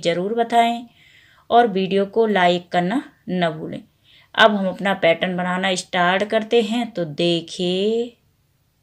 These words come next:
फ्रंट साइड से पैटर्न की फर्स्ट रो, फर्स्ट रो में देखिए पहला फंदा उतार लेंगे।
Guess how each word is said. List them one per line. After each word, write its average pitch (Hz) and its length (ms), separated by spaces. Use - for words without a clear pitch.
फ्रंट 233 240
साइड 190 280
से 220 180
पैटर्न 190 420
की 254 180
फर्स्ट 175 280
रो, 165 80
फर्स्ट 214 300
रो 285 120
में 302 140
देखिए 202 540
पहला 185 260
फंदा 202 380
उतार 185 380
लेंगे। 156 260